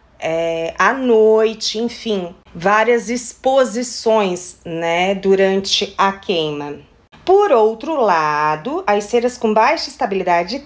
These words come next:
térmica, elas geralmente possuem um ponto de fusão mais baixo e uma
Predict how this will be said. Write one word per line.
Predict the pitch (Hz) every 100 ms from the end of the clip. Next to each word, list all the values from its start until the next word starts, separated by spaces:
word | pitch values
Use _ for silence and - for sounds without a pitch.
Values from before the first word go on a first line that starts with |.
| -
térmica, | - 202 233 185 160 - -
elas | 202 208 208 202
geralmente | 247 269 269 220 226 254 -
possuem | 247 254 - 247
um | 247
ponto | 240 208 202 214
de | 185 226
fusão | - 302 320 208 240 262
mais | 269 262 311 311 202
baixo | 180 156 156 151 160 - - 320 440 - - - -
e | 285
uma | 302 320 330 311